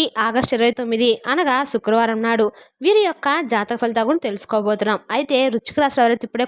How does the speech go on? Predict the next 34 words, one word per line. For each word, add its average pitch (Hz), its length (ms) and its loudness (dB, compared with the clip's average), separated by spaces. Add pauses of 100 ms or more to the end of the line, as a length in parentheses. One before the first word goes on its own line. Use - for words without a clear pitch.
కొత్తగా 233 320 -2
మన 233 160 0
ఛానల్ 220 280 0
చూస్తున్నారో 214 460 0 (380)
దయచేసి 277 400 2
ఛానల్ 240 280 -2
సబ్స్క్రైబ్ 220 360 0
చేసుకొని 208 380 -2 (140)
వీడియోకి 294 460 0
లైక్ 202 180 -2
చేసి 220 160 -4
సపోర్ట్ 208 320 -2
చేయడం 208 260 -2
మాత్రం 220 280 -2
మర్చిపోకండి. 196 600 -2 (400)
మరి 302 240 -6
వీడియోని 330 340 2
ఎక్కడ 285 160 -4 (100)
కూడా 240 200 2
స్క్రిప్ట్ - 340 -6
చేయకుండా 262 380 0 (180)
చివరి 311 260 2
వరకు 294 200 -2
చూసినట్లయితే 233 580 -2 (100)
మీకైతే 240 380 -2
పూర్తిగా 240 400 -2
అర్థమవుతుంది. 196 600 -2 (340)
రేపటి 370 340 0
రోజున 349 260 2 (120)
మీ 285 180 -2
యొక్క 277 260 -2
రాశి 269 240 -2
ఫలితాల 269 320 -2
ప్రకారము 247 400 0